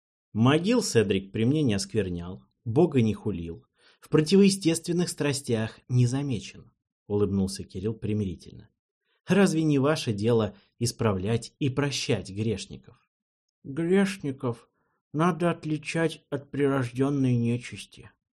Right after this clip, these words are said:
печально сказал Хук. «Тут ничего исправить нельзя, погибшая душа. И тебя погубят, Эральд. Оставь его и все мирское. Господь с ними,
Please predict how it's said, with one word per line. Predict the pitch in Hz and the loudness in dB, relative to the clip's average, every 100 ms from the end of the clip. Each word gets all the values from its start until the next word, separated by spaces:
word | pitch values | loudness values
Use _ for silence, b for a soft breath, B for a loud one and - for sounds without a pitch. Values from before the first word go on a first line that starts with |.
| _ | _
печально | 110 101 104 101 101 | -12 -8 -6 -6 -6
сказал | 98 98 98 92 | -10 -10 -10 -10
Хук. | - 95 - _ _ _ _ _ - | -12 -14 -14 _ _ _ _ _ -2
«Тут | 302 285 - - B B B | -2 -2 -12 -18 B B B
ничего | 180 202 196 202 190 220 196 | 0 0 0 0 4 4 4
исправить | - - 165 175 170 143 - | 0 -6 -2 0 2 0 0
нельзя, | 131 117 113 131 131 107 _ _ _ _ - | -2 -2 -2 -2 -4 -8 _ _ _ _ -4
погибшая | 113 110 165 - - 101 92 | -4 -2 -4 -6 -10 -8 -6
душа. | 101 95 - 95 69 _ _ _ _ _ - | -6 -6 -8 -8 -10 _ _ _ _ _ -6
И | |
тебя | 175 208 185 202 | 0 2 4 2
погубят, | 196 123 113 98 92 - | 2 0 0 -2 -2 -2
Эральд. | 147 104 78 _ _ _ _ _ _ _ | -2 -2 -6 _ _ _ _ _ _ _
Оставь | 160 151 - 180 135 - | -8 -8 -4 -2 -2 -2
его | 104 98 90 76 _ - | -4 -4 -4 -10 _ -14
и | 107 | -12
все | - 131 | -6 -2
мирское. | 113 101 - - 104 87 - _ _ _ _ _ 127 | 0 -2 -8 -12 -10 -10 -14 _ _ _ _ _ -4
Господь | 160 165 - 190 180 | -4 -2 0 2 0
с | - | -4
ними, | 135 131 107 92 | -2 0 0 -2